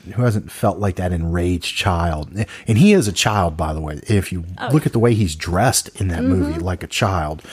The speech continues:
Speaker 1: uh, very much like a child. Catwoman treats him like a child.
Speaker 2: Yeah.
Speaker 1: You know, um, so I think, I think that he connects with people on that kind of real deep, primal, spiritual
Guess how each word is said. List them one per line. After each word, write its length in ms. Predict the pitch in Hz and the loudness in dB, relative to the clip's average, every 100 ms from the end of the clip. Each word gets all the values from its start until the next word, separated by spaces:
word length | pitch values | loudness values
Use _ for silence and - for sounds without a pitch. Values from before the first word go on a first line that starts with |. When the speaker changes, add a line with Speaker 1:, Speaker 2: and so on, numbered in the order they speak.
| - - - - | -16 -16 -18 -12
Speaker 1:
uh, 520 | - 101 95 90 78 - - _ _ _ _ _ _ _ - | -2 2 2 2 -2 -8 -20 _ _ _ _ _ _ _ -4
very 200 | - 143 | 4 6
much 180 | 127 117 | 6 2
like 100 | 90 | -2
a 40 | |
child. 160 | 92 - _ - | -4 -8 _ -12
Catwoman 460 | - - 101 87 | -6 -2 0 0
treats 260 | 76 90 - | -2 -6 -6
him 100 | 78 | -6
like 160 | 78 - | -8 -10
a 40 | |
child. 320 | - 71 - - | -14 -12 -14 -16
Speaker 2:
Yeah. 180 | 180 190 _ _ _ - | -16 -20 _ _ _ -8
Speaker 1:
You 120 | 98 | -4
know, 220 | 82 67 - _ - | -4 -6 -14 _ -4
um, 520 | 107 104 98 87 82 - - - - - _ _ _ _ _ _ _ _ _ _ - | 2 4 4 2 -4 -10 -20 -20 -20 -20 _ _ _ _ _ _ _ _ _ _ -8
so 180 | - 139 | -2 0
I 120 | 143 | 0
think, 300 | - 220 - | 2 2 2
I 80 | 127 | 0
think 220 | - 190 | 0 0
that 320 | 143 123 - | 2 0 -2
he 140 | - 135 | -4 0
connects 400 | 107 107 113 - | 2 2 2 0
with 120 | 95 | -2
people 320 | 113 98 95 | -2 0 0
on 140 | 92 92 | 2 2
that 220 | 90 85 | 0 -4
kind 220 | 98 92 | -4 -2
of 200 | 85 87 | -2 -2
real 300 | 117 131 117 | 2 4 2
deep, 540 | 90 101 107 110 _ | 0 0 2 0 _
primal, 480 | - 95 101 104 90 | -6 2 4 4 2
spiritual 720 | 82 - 101 98 - 90 82 | -2 0 2 2 2 -2 -4